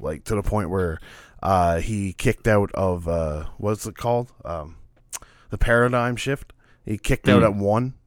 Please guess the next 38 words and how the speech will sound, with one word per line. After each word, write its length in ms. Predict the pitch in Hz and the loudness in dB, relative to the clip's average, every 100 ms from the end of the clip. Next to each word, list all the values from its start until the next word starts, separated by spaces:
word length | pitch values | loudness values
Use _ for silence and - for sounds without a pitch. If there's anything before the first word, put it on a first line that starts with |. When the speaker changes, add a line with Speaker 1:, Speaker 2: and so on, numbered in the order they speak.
| - | -2
Speaker 1:
You 100 | 117 | 2
know, 120 | 113 | 2
at 80 | 107 | 2
one 160 | 117 | -2
point 200 | 110 120 | -4 -8
in 80 | 107 | -8
time, 320 | 113 110 113 107 | -6 -4 -2 -2
Moxley's 500 | 101 98 - 101 87 | -4 -4 -6 -8 -8
bleeding 460 | - 92 104 98 | -10 -8 -6 -6
like 160 | 92 87 | -10 -12
a 40 | |
stuffed 380 | - 104 92 - | -14 -12 -12 -10
pig. 340 | - 98 101 - - - - - _ - | -8 -6 -8 -12 -20 -20 -20 -20 _ -16
Uh, 180 | 80 78 | -8 -2
Speaker 2:
Get 180 | 151 | 0
right 160 | 120 104 | 2 2
out 220 | 87 73 | 2 -2
of 80 | 71 | -6
town. 100 | 53 _ | -10 _
Speaker 1:
Oh, 200 | - 175 | -4 2
yeah. 260 | 180 196 143 | 4 4 2
No, 160 | 131 147 | 2 2
right? 520 | 110 120 113 110 127 - | 2 -2 -4 -2 -2 0
I 100 | 110 | 0
know. 300 | 104 85 - - | 0 -2 -6 -8
Moxley 440 | 104 98 - 73 | -6 -6 -8 -14
bleeding. 460 | 82 92 98 80 80 | -14 -12 -12 -14 -12
No 400 | 85 85 80 80 | -8 -6 -6 -6
way. 400 | 78 85 80 80 | -6 -6 -6 -8
Never. 640 | 85 90 90 87 82 76 - - - - - | -10 -8 -8 -8 -10 -14 -16 -20 -20 -20 -8
Uh, 260 | 110 107 107 | -2 0 2
but, 120 | 117 | 4
yeah, 240 | 147 127 - | 4 2 0
uh, 320 | 107 101 101 | 2 4 4
it 40 | 113 | 2
was 140 | 120 | 2
really 220 | 143 156 | 4 4
good. 200 | 135 98 | 4 2